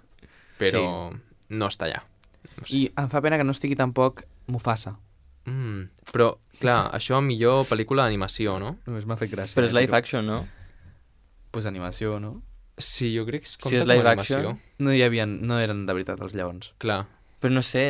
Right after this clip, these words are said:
Speaker 3: és, és C G I, no sé fins a quin punt.
Speaker 2: <laughs>
Speaker 3: Ah, jo crec
Speaker 1: No,
Speaker 3: que eren de veritat.
Speaker 1: jo crec que compta com a animació, això.
Speaker 2: Sí.
Speaker 3: Pues
Speaker 1: Sí.
Speaker 3: llavors la tonteria que posi live action.
Speaker 1: Ja no ho sé, eh?
Speaker 3: És que, saps? No, mm, mm, em grinyola una mica, eh?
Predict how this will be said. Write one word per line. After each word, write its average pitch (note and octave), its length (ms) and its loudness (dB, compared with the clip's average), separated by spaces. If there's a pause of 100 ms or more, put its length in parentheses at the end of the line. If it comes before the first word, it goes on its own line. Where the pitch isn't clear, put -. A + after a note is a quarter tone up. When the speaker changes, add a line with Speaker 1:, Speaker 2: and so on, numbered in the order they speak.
Speaker 3:
és, A#2 160 -6
és - 160 -8
C C3 100 -6
G - 220 0
I, B2 120 0 (100)
no A2+ 100 -6
sé B2 80 -12
fins B2+ 160 -6
a A#2+ 80 0
quin A#2 160 -4
punt. G3 160 4 (100)
Speaker 2:
<laughs> B3+ 60 6
Speaker 3:
Ah, D3+ 480 2 (480)
jo C#3 160 2
crec C3+ 140 4
Speaker 1:
No, - 20 -2
Speaker 3:
que A2 80 0
eren D#3+ 100 4
de B2+ 80 6
veritat. A#2 360 0
Speaker 1:
jo B2 80 2
crec C#3+ 180 6
que B2 80 2
compta G#2+ 160 2
com B2 120 2
a A2 40 0
animació, F#2+ 460 -4
això. - 260 -8
Speaker 2:
Sí. - 220 -6 (120)
Speaker 3:
Pues B2 140 0
Speaker 1:
Sí. A#2+ 60 8
Speaker 3:
llavors A2+ 340 4
la B2 120 2
tonteria A2+ 360 -2
que B2 100 -6
posi A#2 220 2
live A2 280 0
action. C3+ 380 -10 (960)
Speaker 1:
Ja A#2+ 300 2
no B2+ 100 2
ho - 20 0
sé, A#2 220 -2 (140)
eh? F3+ 60 -8 (760)
Speaker 3:
És - 140 -12
que, C#3+ 100 0 (500)
saps? D#3 360 -6 (420)
No, C3 240 0
mm, B2+ 720 -6
mm, D#3+ 480 -2
em B2+ 240 -2
grinyola B2+ 360 6
una C#3 120 4
mica, A2 320 2
eh? C#3+ 140 -4